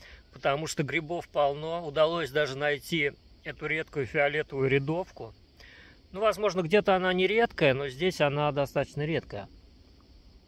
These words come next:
Раньше я никогда не находил. В этот раз удалось собрать достаточно много, и это очень круто. Это большой успех,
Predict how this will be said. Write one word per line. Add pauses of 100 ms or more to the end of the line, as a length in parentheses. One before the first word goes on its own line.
(2250)
Раньше
я
никогда
не
находил. (960)
В
этот
раз
удалось
собрать (680)
достаточно
много,
и
это
очень
круто. (840)
Это
большой
успех,